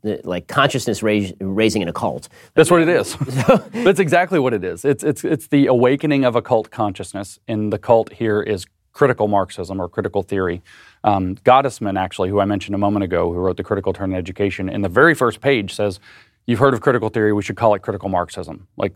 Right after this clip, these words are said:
Speaker 2: let's just say what it really is." And I think, wow, they just give it away, you know. It's, it's that old meme, you know, "I spent a year working on this story and he just tweeted it out."
Speaker 1: <laughs>
Speaker 2: Uh,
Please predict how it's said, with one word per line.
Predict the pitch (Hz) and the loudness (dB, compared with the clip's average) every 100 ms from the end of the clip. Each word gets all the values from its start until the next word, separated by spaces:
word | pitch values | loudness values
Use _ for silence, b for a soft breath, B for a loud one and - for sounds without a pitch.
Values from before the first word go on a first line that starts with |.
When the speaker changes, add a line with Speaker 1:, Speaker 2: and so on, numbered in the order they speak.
| - | -4
Speaker 2:
let's | 110 | 0
just | 151 - | 0 4
say | 143 | 4
what | 117 104 | 4 2
it | |
really | 104 92 95 | 0 0 -2
is." | - - b b 110 | -6 -14 b b 0
And | |
I | 117 | 0
think, | 113 120 110 | 0 -2 0
wow, | 107 117 98 85 | 2 2 2 -4
they | 104 | -10
just | 92 107 - | -10 -12 -6
give | 107 | -2
it | 95 | 0
away, | 95 107 82 | 2 0 0
you | 87 | -8
know. | 87 85 85 _ b - | -8 -10 -14 _ b 2
It's, | 139 | 4
it's | 156 127 | 4 2
that | 143 113 | 2 2
old | 139 131 | 0 2
meme, | 120 135 104 | 2 0 0
you | 104 | 0
know, | 104 | 2
"I | |
spent | 117 - 131 120 | 2 0 -4 -2
a | |
year | 123 131 196 | -4 2 4
working | 165 175 175 151 | 4 0 0 -2
on | 131 | -2
this | 113 | -2
story | - 123 113 | -2 0 0
and | |
he | 127 | -2
just | 143 117 | -2 -4
tweeted | 131 143 143 | 0 2 2
it | 127 | 2
out." | 123 110 - | 2 2 -2
Speaker 1:
<laughs> | 139 160 247 | -2 4 4
Speaker 2:
Uh, | 143 202 - 185 - | 4 0 0 -2 0